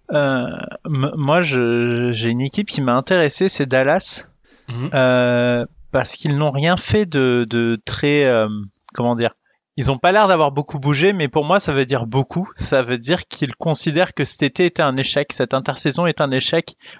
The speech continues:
Speaker 1: euh, parce qu'ils reviennent en arrière sur ce qu'ils avaient décidé. Là, ils viennent apporter, notamment avec Redick, un gros shooter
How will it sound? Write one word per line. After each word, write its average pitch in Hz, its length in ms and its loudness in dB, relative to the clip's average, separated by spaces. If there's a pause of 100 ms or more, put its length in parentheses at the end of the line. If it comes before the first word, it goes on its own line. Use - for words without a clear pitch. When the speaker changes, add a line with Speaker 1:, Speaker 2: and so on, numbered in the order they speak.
(200)
Speaker 1:
euh, 127 400 4
parce 131 200 -2
qu'ils 151 140 -4
reviennent 151 340 2
en 160 120 2
arrière 156 400 0
sur - 200 -6
ce - 140 -4
qu'ils 135 240 -6
avaient 143 200 2
décidé. 127 500 -2 (420)
Là, 175 400 2
ils 156 120 -6
viennent 170 380 2
apporter, 156 480 0
notamment 151 360 0
avec 147 200 0
Redick, 147 600 -4 (100)
un 143 140 2
gros 151 220 2
shooter 156 400 0